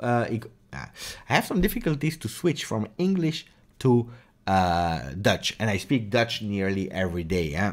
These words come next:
Uh, as well, French, Dutch. But, uh, um, een goeie avond, Umut. welkom op de channel. Eh, ik ben super blij dat je er bent en, eh, dank u, dank u. Vergeet niet, maximum of likes. Ehm,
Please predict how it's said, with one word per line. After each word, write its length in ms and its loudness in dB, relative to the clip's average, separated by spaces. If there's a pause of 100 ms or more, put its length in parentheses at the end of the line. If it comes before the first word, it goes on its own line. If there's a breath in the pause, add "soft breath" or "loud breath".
(140)
Uh, 260 -2
as 160 -4
well, 200 -6
French, 520 -4
Dutch. 340 -2 (380 loud breath)
But, 180 6
uh, 360 4
um, 560 0 (120)
een 140 8
goeie 200 10
avond, 500 10
Umut. 460 4 (300)
welkom 440 4
op 200 -6
de 140 0
channel. 480 0
Eh, 360 -4
ik 80 -4
ben 200 -4
super 420 -2
blij 180 0
dat 120 -2
je 120 -2
er 80 -4
bent 380 -6
en, 240 -8
eh, 340 -8 (180)
dank 340 -4
u, 120 -8
dank 260 -12
u. 80 -14 (300)
Vergeet 440 0
niet, 320 -4
maximum 440 -4
of 140 -10
likes. 380 -12 (560 loud breath)
Ehm, 580 12